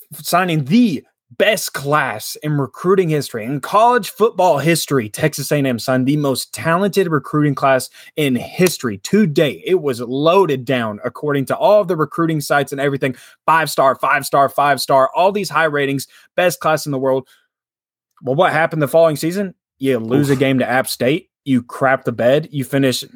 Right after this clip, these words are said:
Speaker 1: in the bottom of the S E C West, not even sniffing any con-, con-, contention in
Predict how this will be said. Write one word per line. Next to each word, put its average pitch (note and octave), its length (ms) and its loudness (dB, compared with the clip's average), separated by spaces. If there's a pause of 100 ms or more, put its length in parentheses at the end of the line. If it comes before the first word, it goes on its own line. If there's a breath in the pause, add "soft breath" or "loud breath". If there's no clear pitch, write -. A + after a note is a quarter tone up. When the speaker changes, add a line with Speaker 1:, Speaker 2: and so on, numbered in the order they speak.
(140)
Speaker 1:
in C#3+ 120 0
the A#2+ 60 0
bottom B2 480 0
of B2 160 -2
the A#2 120 -2
S A#2+ 180 -2
E C3 40 -4
C A#2 180 -2
West, B2+ 320 -2
not D3+ 180 2
even B2+ 200 0
sniffing D3+ 540 0
any D3 260 0
con-, C3+ 260 -2 (140)
con-, - 160 -4 (160)
contention D3+ 520 0
in A2+ 160 2